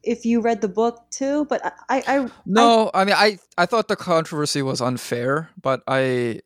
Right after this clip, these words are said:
Speaker 2: I, I, I wouldn't have read the book either way, but I did think that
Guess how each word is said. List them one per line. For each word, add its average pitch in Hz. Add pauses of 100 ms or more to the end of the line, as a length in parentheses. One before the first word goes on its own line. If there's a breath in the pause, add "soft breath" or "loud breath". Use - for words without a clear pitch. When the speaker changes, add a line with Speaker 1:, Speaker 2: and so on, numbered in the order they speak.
(320)
Speaker 2:
I, 185
I, 202
I 208
wouldn't 247
have 202
read 165
the 151
book 147
either 147
way, 127
but 139 (380 soft breath)
I 135
did 135
think 131
that 123